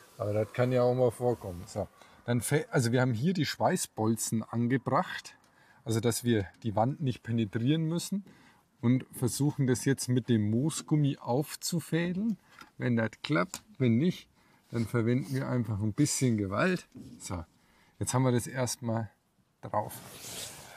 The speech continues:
Da wir ja hier jetzt nicht reinschrauben können, weil diese Schrauben zu groß sind, haben wir uns ein, eine andere Lösung überlegt,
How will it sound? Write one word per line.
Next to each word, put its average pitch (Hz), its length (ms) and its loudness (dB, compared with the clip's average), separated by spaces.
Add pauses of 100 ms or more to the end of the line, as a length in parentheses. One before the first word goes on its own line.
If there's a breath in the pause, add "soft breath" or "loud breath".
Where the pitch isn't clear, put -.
(160)
Da 131 220 4
wir 175 160 4
ja 135 140 4
hier 165 340 -2
jetzt 139 320 -4
nicht 110 260 -4
reinschrauben 113 1000 2
können, 131 340 0
weil 110 160 4
diese 113 260 2
Schrauben 120 540 2
zu - 180 -2
groß 127 380 2
sind, 185 220 2 (500 loud breath)
haben 127 160 4
wir 127 180 2
uns 147 360 2 (520 soft breath)
ein, 113 380 2 (540 loud breath)
eine 113 400 2 (160)
andere 143 400 2
Lösung 127 540 0
überlegt, 117 760 0